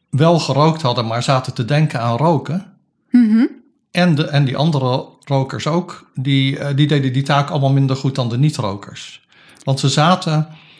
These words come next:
Speaker 1: dat verhaaltje wat ze hadden gelezen had, zeg maar, die, die drang naar roken opgewekt, ook bij de mensen die dus net gerookt hadden. En daarom deden ze dan een geheugentaak minder goed dan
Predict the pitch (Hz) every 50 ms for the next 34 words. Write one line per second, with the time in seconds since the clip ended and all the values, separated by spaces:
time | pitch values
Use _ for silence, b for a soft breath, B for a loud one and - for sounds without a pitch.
0 | B B B B - 135 143 139 - - 127 117 131 151 175 190 - - 135 131
1 | 131 - 131 127 123 113 131 127 131 127 - 123 117 - - - - 120 - 127
2 | 117 107 110 110 110 110 - - _ _ - 127 131 113 107 139 131 135 143 135
3 | 123 113 110 110 - 135 143 156 156 - 135 113 - 151 - - 139 110 120 143
4 | 135 - - 160 151 - 143 123 120 120 123 127 - - 123 120 123 110 113 -
5 | - 131 117 - - - 127 131 143 165 165 - - 110 107 117 151 156 - b
6 | b b b b b b b b b b - 131 131 123 131 135 139 135 135 131
7 | 131 123 127 127 127 120 117 - 131 110 117 113 113 113 117 147 151 123 113 123
8 | - - 123 127 139 143 - 143 - 139 123 127 127 123 - 135 127 123 123 120
9 | - - 120 117 113 - - 120 113 101 101 107 107 110 135